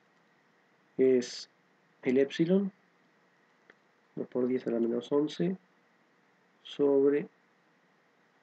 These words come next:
diez a la menos doce. Si subimos el diez a, a la arriba, a la doce, con el menos once acá nos va a quedar un veinte. Esto es veinte segundos.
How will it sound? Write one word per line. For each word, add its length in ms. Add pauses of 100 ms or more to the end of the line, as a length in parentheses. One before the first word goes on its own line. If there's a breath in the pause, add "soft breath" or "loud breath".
(340)
diez 240
a 60
la 80
menos 240
doce. 320 (3000)
Si 360 (160)
subimos 540
el 200
diez 280
a, 260
a 100
la 140
arriba, 480 (460)
a 60
la 140
doce, 460 (680)
con 160
el 60
menos 320
once 280
acá 200
nos 160
va 60
a 40
quedar 260
un 140
veinte. 440 (240)
Esto 160
es 80
veinte 420 (160)
segundos. 760